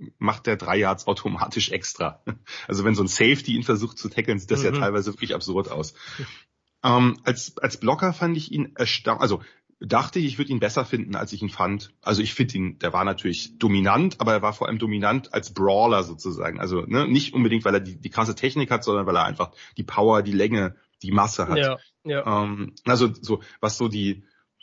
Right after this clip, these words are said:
Speaker 1: das, wie, wie es immer so schön heißt, das Soften der Edges angeht, also dass er die, die, die Edges halt, dass er den Spieler wegschiebt, das war wirklich krass. Ne? Also da, da hat er natürlich den, seinen, seinen Running Backs auch immer relativ gute Möglichkeiten, äh,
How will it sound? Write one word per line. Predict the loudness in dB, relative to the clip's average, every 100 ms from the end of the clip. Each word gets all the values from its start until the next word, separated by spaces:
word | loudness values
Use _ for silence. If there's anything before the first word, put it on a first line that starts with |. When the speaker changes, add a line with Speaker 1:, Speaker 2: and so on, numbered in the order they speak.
| -4
Speaker 1:
das, | -4 -4 -12 _
wie, | -14 -8 -4
wie |
es | -2
immer | -2
so | -2
schön | -2 0
heißt, | 2 2 0
das | -4
Soften | 0 2 2 0 2
der | 2 2
Edges | 0 0 -2
angeht, | -6 -8 -6 -6
also | -4
dass | -2 0
er | -2
die, | -2 -4 -4 -8
die, | -6 -4 -2 -4
die | -2 2
Edges | 2 2 0 0
halt, | -2
dass | 0
er | 0
den | 2 -2 -2
Spieler | 4 6 6
wegschiebt, | 2 -2 -6 -2
das | -2 -4 -6
war | -6 -6
wirklich | -8 -14 -16 _ -12
krass. | -4 -4 -2
Ne? | -2
Also | -2 2
da, | 2 0 -4 -20 -18 -6
da | -4
hat | 0
er | 0
natürlich | 0 -4 -6
den, | -6 -6 -8
seinen, | -8 -2 0 0 -4
seinen | -2 0
Running | 2 0
Backs | -2 -4
auch | -6 -2
immer | 0 0
relativ | 2 0 -2 -10
gute | -10 -2 0
Möglichkeiten, | 0 -2 -2 2 2 2 -2 -2
äh, | -2 2 2